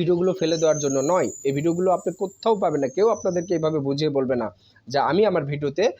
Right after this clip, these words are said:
আপনাদের উপকারের জন্য কিন্তু এই ভিডিওগুলো আমি তৈরি করি, ভিডিও আপলোড করি। আশা করি বুঝতে পেরেছেন। আজকের ভিডিও টপিকটি এখানে শেষ করছি। প্রত্যেকে ভালো থাকো। তো YouTube-এ সফল হওয়ার জন্য তিনটি গুণ থাকতে হবে।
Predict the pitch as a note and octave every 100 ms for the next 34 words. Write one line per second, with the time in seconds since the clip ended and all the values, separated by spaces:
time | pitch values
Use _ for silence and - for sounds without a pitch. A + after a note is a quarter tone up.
0 | - - - F3 F#3 G#3+ E3 C3+ - E3
1 | G#3+ G#3+ D#3 D#3 D3+ D3 D3 C#3 D3 A#2+
2 | A2+ C#3 C#3+ C3 C3+ B2+ C3+ D3 D#3+ F#3
3 | A#3 - _ - C3 C3+ G#2+ A2+ C3 B2+
4 | A#2+ G#2 - _ - - B2+ B2+ C3+ -
5 | D#3+ D#3+ D#3+ A#3 - _ - A#2 - A#2+
6 | A#2 A#2+ A#2+ A#2 - A#2+ C3+ C#3 D#3 C#3+
7 | D#3+ - B3 - _ - A#2 C#3 C#3 C3
8 | C3 D3 E3 A#3+ B3 _ _ - - C#3+
9 | D#3+ G#3 G3 F3+ D#3 D#3 D3 D3 F3 A3+
10 | _ _ G#3+ G#3 F3 C#3+ B2 A2+ A2+ -
11 | A#2+ G#2+